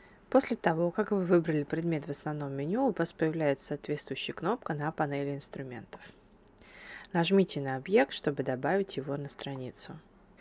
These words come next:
Вы можете добавить несколько объектов за раз. Чтобы закрыть окно добавления объектов, просто нажмите на пустом месте слайда или на кнопку «Крестик». Вы можете закрепить панель,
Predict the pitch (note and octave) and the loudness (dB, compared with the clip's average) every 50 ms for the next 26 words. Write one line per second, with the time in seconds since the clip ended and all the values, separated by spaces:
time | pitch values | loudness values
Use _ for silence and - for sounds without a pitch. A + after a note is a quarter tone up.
0 | - - - - - - F3+ E3+ G#3 B3 C#4 C#4+ C4+ - - - G#3+ A#3 A3 G#3 | -20 -20 -20 -20 -14 -4 2 4 6 8 8 6 6 4 2 2 4 6 6 8
1 | G#3+ G#3+ G#3+ G3+ F#3+ F3 - D#3 D#3+ F#3+ G#3 - - F#3+ F#3+ - - F#3 - - | 10 10 10 8 6 4 4 2 2 2 2 2 0 -2 0 2 0 0 0 0
2 | D3+ C3+ C#3 - C#3+ D3 C#3+ - - D#3 C#3+ D3 D#3+ D3 C#3+ C#3 B2+ A#2+ - - | -2 -2 0 0 2 2 0 0 -4 -6 -4 -2 -2 0 0 0 -2 -4 -6 -8
3 | - - - - - - - - - - - - - - - - - - - - | -12 -12 -14 -20 -20 -20 -20 -20 -20 -20 -20 -20 -20 -20 -20 -20 -20 -20 -20 -20
4 | - - - - - - - F3+ C#3+ - D#3+ D#3 C#3+ C#3 - - G#3 B3 C4 - | -20 -16 -10 -10 -2 2 4 4 4 2 0 -2 -2 0 4 4 4 6 6 4
5 | C4 B3 - B3+ B3 A#3 A#3 A3+ G#3 A3 G#3+ G#3 A3 G#3+ G#3+ G#3 G#3 G3+ G3 G3 | 0 0 2 2 2 4 4 6 6 6 8 8 8 8 8 8 6 4 4 4
6 | - G3 G3 G3 - - F#3+ - - - D#3+ G#3 - - - F3 D#3 D3+ D#3 D#3 | 4 4 4 4 2 -4 -10 -6 -2 0 0 0 0 0 -2 -2 -2 -2 -2 -2
7 | D#3 D#3+ - - D#3 C#3+ C3+ - - - - - F3+ G3+ F#3+ D3+ C#3+ D3+ - - | -4 -4 -4 -4 -6 -6 -8 -10 -12 -14 -2 0 0 2 2 0 -2 -4 -6 -8
8 | - - - - - C#3 C#3 C3 C3 C#3+ - - - - A3+ B3+ A#3+ G3+ D#3 C#3 | -12 -10 -8 -8 -6 -6 -6 -8 -8 -10 -10 -6 -2 0 0 2 2 0 -2 -2
9 | C3 - C#3+ D#3+ F3 - - D3+ - - - C3+ - - - - - - - - | -4 -4 -4 -4 -4 -2 -2 -2 -2 -2 -4 -4 -4 -6 -10 -14 -14 -16 -16 -18
10 | - - - - - - - - - - - - - - E3+ F3 F#3 F#3 - - | -18 -20 -20 -20 -20 -18 -16 -16 -16 -16 -16 -10 -4 0 2 2 2 2 0 -2
11 | - D#3+ D3+ D#3 D3+ F#3+ G3 G3+ - E3 C#3 - - - B2+ C3 D3+ F#3+ A#3 B3+ | -4 -4 -2 -2 0 2 2 2 2 0 -2 -2 -4 -6 -6 -4 -4 -4 -4 -4
12 | G#3 E3 | -6 -10